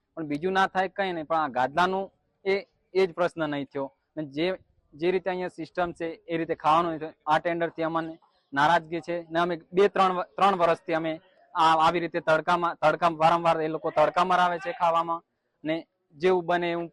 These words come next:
ફરીથી આલે. બે દિવસ સારું બને, પાછું ત્રીજા દિવસે હતું એવું ને એવું થાય. તો અમે વારંવાર આવી પ્રશ્ન ના થાય એના માટે અમે આજે ભૂખ હડતાલ ઉપર બેઠેલા છીએ.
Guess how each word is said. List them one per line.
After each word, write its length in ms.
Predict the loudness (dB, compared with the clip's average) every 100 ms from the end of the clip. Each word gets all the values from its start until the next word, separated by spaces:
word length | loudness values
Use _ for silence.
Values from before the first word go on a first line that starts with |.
| _
ફરીથી 300 | 0 0 2
આલે. 240 | 0 0 -6 _ _
બે 140 | 0 2
દિવસ 260 | 2 -2
સારું 300 | 0 2 2
બને, 200 | 0 -4 -6 -4
પાછું 200 | -4 -2
ત્રીજા 240 | -4 -2
દિવસે 240 | -4 -2 -4
હતું 220 | -2 -2
એવું 200 | -2 -2
ને 60 |
એવું 120 | -6 -4
થાય. 220 | -6 -8 _ _ -4
તો 60 |
અમે 120 | -2 2
વારંવાર 500 | 4 4 2 2 2
આવી 220 | 2 -2
પ્રશ્ન 400 | -6 -6 -4 -2
ના 140 | 0
થાય 300 | 0 -2 -4 -8 _ _
એના 160 | -2 0
માટે 240 | 2 2
અમે 120 | 0 0
આજે 200 | -2 -4
ભૂખ 300 | -6 -2 -2
હડતાલ 280 | 0 -2 -4
ઉપર 180 | -6
બેઠેલા 380 | -4 -4 -2 -4
છીએ. 200 | -4 -10